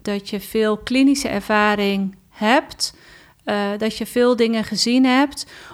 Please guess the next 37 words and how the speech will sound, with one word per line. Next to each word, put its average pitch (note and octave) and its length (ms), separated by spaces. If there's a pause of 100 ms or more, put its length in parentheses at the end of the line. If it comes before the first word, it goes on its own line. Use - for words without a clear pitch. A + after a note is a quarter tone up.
(120)
omdat A3 720
het G#3 180
ambulancewerk G#3+ 680
best A3 220
wel G#3 140
heel B3+ 280
complex C4 560
kan F#3+ 260
zijn. F#3+ 500 (480)
En, G3 540
eh, G3 380 (260)
je G#3+ 280
zelf A#3+ 380
beslissingen A#3+ 540
moet A#3+ 180
nemen, A3+ 640 (120)
eh, G3+ 340 (140)
in G#3+ 240
een G3+ 140
vrij A3+ 260
korte A#3+ 360
tijd. A3+ 540 (340)
En G#3+ 120
dan A3+ 140
is A#3+ 80
het A3+ 120
wel A3+ 240
fijn A#3+ 420
als A3 220
je A#3 80
een A3 180
aardige A3+ 380
rugzak G#3+ 500
mee G#3 320
hebt A3+ 260
aan G#3 220
ervaring, A3+ 840